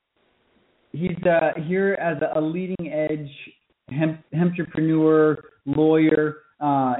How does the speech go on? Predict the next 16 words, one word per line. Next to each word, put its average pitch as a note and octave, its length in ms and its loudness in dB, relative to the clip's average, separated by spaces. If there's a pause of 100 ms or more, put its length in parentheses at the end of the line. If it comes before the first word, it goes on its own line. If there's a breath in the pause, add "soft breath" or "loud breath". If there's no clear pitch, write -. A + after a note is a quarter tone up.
he's D#3 180 -4
on D#3+ 140 0
the D3 80 0
cutting D#3+ 360 0
edge C3+ 140 0
of A#2+ 80 -6
knowledge C#3+ 380 2 (100)
and C#3+ 180 -2
information C3 520 -2
as B2 160 -2
it C3 80 -8
relates C3 340 -4
to B2+ 80 -6
hemp C#3 260 -6
and A#2+ 220 -8
cannabis, C3+ 460 -2